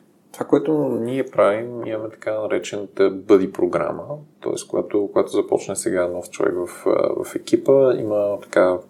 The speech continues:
а, един човек, бъди, който отговаря за, за онбордването на човека, което, м, нали, не означава, че са нон-стоп в кол двамата,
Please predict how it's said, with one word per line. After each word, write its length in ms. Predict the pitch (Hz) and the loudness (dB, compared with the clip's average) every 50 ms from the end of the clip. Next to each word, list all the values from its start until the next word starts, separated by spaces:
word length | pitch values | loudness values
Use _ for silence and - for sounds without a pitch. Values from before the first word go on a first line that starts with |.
| _ _ - | _ _ -8
а, 120 | 98 107 95 92 - - - - | -6 -4 -4 -4 -6 -10 -6 -2
един 240 | - 92 98 104 101 | 0 0 2 0 0
човек, 400 | - - 95 95 95 - - - | 0 2 4 4 4 2 0 -2
бъди, 360 | - 95 92 90 101 - - - - | 2 4 4 4 4 2 -2 -4 -8
който 280 | - 101 95 - - | -6 -6 -4 -4 -4
отговаря 500 | - 95 92 98 90 92 87 87 90 87 | -4 -4 -4 0 4 6 6 6 6 4
за, 340 | 87 87 90 87 85 85 82 - - | 0 -2 -4 -6 -6 -6 -6 -6 -4
за 240 | 87 90 87 87 85 | -2 -2 -2 -2 -2
онбордването 680 | 87 87 87 82 90 82 - - 90 85 85 - - - | -4 -4 -4 -4 -6 -6 -6 -8 -14 -14 -14 -16 -18 -18
на 100 | - - | -18 -18
човека, 520 | - - - 85 87 - - - - - | -16 -12 -10 -10 -10 -10 -12 -14 -16 -8
което, 460 | - - - - - - 110 107 104 - - | -4 -4 -4 -4 -2 -2 -2 -2 -2 -6 -10
м, 140 | - 101 95 - _ - | -12 -10 -12 -12 _ -16
нали, 220 | 98 101 98 95 95 | -12 -8 -6 -6 -6
не 100 | 95 92 | -6 -6
означава, 400 | 92 90 90 - - 98 98 - | -6 -8 -6 0 2 4 4 4
че 100 | - - | 2 -2
са 200 | - - 95 87 | 0 2 2 0
нон-стоп 720 | - - 101 95 90 90 87 87 - - 85 85 87 87 85 | 0 -2 -6 -2 0 0 0 0 0 0 0 2 2 0 0
в 100 | - - | -2 -4
кол 300 | - - 85 82 85 85 | 0 2 4 4 4 2
двамата, 320 | 87 87 87 82 82 82 | 2 2 0 0 0 -4